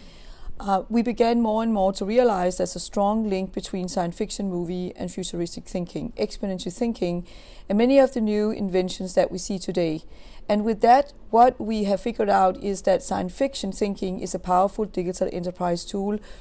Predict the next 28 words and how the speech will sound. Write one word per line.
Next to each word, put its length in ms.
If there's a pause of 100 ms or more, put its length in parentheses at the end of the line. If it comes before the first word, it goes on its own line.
to 100
drive 300
innovation 400
with 120
purpose. 540 (360)
That 200
means 320
leaders 380
can 300
now 360
accelerate 600
their 120
innovation 560
capacity 600
by 180
designing 520
new 140
purpose-driven 600
product 440 (340)
and 100
social 320
and 100
business 340
model 240
for 220
a 20
future 380
that 280